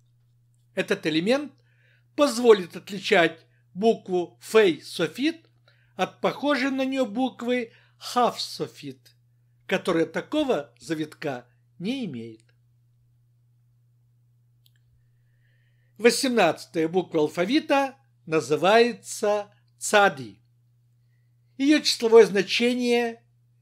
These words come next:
девяносто. Она произносится как звук ц.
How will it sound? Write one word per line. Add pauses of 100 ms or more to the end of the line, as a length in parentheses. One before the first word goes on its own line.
(100)
девяносто. (1080)
Она
произносится (300)
как
звук
ц.